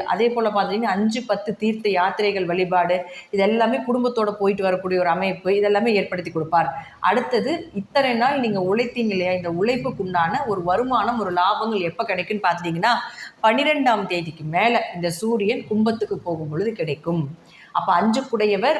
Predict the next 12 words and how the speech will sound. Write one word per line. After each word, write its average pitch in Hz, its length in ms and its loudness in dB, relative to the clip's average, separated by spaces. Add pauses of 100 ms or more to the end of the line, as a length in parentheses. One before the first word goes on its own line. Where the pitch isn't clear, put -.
பதினொன்றுக்கு 214 540 0 (100)
போகிறார். 165 580 2
அப்ப - 180 -6
எப்படி 208 220 0
இருப்பாரு? 190 360 0 (200)
குழந்தைகள் 202 540 0
மூலமாக 165 460 0 (140)
லாபம். 156 400 0 (800)
அஞ்சு, 226 360 2 (120)
பதினொன்னு 214 340 0 (100)
தொடர்பு 214 300 0 (100)
ஏற்பட்டாலே 185 540 0